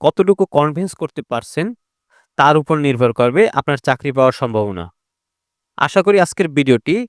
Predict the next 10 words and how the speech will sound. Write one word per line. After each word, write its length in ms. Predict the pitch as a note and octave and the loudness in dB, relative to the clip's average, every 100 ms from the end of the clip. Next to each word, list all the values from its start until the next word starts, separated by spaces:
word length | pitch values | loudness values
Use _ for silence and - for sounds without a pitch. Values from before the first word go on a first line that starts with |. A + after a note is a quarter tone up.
| _ _ - | _ _ -8
আপনাদেরকে 540 | C3 D3+ C3+ B2+ D#3 G#3 - | -4 -2 -2 -2 -2 -6 -2
কানাডা 440 | C#3+ C#3 C#3 C#3+ C3+ - _ - | -2 0 2 2 2 0 _ 0
ওয়ার্ক 240 | D3 E3 | 0 0
পারমিট 280 | - F3 F3+ D#3 - | -2 -2 -4 -8 0
পাওয়ার 240 | C3+ C#3 | 2 2
বিষয়টি 480 | A#2+ B2 C3+ A#2 C#3+ A#3+ - _ | 0 -4 -4 -4 -4 -6 -8 _
সম্পর্কে 600 | - D#3+ D#3+ F3+ F3 F#3+ F#3+ - | -2 0 2 2 2 0 -2 0
অনেকটা 440 | D#3+ E3+ E3+ - F3+ F3+ - _ E3 | 2 2 0 2 4 4 -2 _ -6
স্পষ্ট 360 | D#3 - F#3 G3+ E3 | -4 -2 -2 0 0
ধারণা 380 | C#3+ C#3+ F3 | 2 2 2